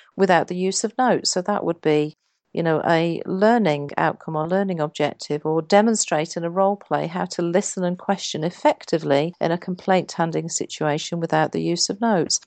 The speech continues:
And the effectively bit is I would then have to have a tick sheet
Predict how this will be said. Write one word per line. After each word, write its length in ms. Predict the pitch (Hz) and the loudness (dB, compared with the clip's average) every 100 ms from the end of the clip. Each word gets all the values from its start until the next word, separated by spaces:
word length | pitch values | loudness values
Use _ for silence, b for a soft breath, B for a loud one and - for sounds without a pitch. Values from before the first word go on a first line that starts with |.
| - | 0
And 160 | 208 | 2
the 140 | 214 240 | 4 4
effectively 760 | 240 - - - 294 214 165 | 4 2 0 -2 -6 -2 -2
bit 420 | 160 131 139 - - - | -2 -8 -8 -10 -14 -10
is 240 | 180 180 - _ _ - | -10 -10 -18 _ _ -4
I 100 | 247 | -2
would 160 | 247 | -2
then 160 | 233 196 | -4 -4
have 160 | 202 202 | -6 -4
to 80 | 208 | -6
have 100 | 208 | -6
a 20 | |
tick 260 | - - | -8 -12
sheet 480 | - 190 143 - - | -10 -6 -6 -6 -14